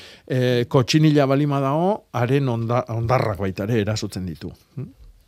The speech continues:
Ordun, zure arazoa ez da beltz hori, baizik eta beltz hori, e,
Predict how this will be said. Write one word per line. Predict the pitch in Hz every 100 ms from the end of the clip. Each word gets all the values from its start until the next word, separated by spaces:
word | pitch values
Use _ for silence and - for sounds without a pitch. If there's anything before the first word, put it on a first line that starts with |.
| _ _ _ _ - 147
Ordun, | 139 139 104 - - - - -
zure | 170 170 170
arazoa | 170 170 180 180
ez | 160
da | 139
beltz | 110 135 120 135
hori, | 147 170
baizik | 117 110 120 117
eta | 90 98 - _
beltz | 120 87 98 107 120 143 139
hori, | 160 151 110 -
e, | 110 101 95 90 90 85